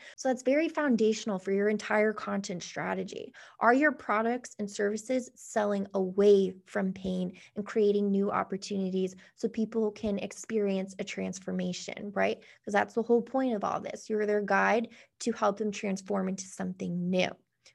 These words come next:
So that's the biggest takeaway from Expert Secrets by Russell Brunson. Now, there you have it.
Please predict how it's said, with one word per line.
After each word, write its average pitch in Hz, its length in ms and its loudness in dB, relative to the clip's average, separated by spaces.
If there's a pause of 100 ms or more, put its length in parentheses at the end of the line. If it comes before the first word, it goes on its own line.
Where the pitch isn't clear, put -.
(120)
So - 220 2 (240)
that's 202 240 -4
the 240 380 2 (340)
biggest 233 400 6
takeaway 220 560 0 (240)
from 208 200 -2
Expert 196 420 -2
Secrets - 640 -4 (260)
by 101 80 -2
Russell 185 320 -6
Brunson. 190 640 -6 (240)
Now, 214 240 0 (600)
there 196 160 0
you 190 120 -2
have 247 240 4
it. 339 120 6